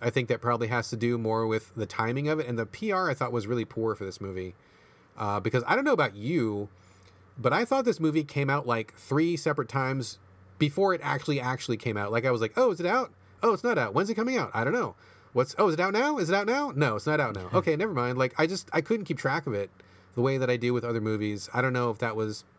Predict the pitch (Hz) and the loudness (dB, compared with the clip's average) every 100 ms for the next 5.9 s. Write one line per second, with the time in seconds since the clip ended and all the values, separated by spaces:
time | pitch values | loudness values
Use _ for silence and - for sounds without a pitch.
0 | - - - - _ - - 123 110 101 | -20 -20 -20 -20 _ -20 -12 -6 -2 -2
1 | 101 107 98 104 135 151 156 147 147 143 | -2 -2 -4 -2 -2 -2 -2 0 0 0
2 | 127 113 113 110 110 113 - - 117 98 | 0 0 0 0 -2 -4 -6 -4 -4 0
3 | 107 104 98 123 117 107 101 101 107 107 | -2 -2 -4 -2 0 -2 -2 0 0 0
4 | 101 101 92 110 104 107 110 101 135 143 | -2 -4 -2 -2 0 -2 -4 -2 -2 -2
5 | 143 143 123 104 262 294 240 226 | -2 -2 -2 0 0 2 0 -2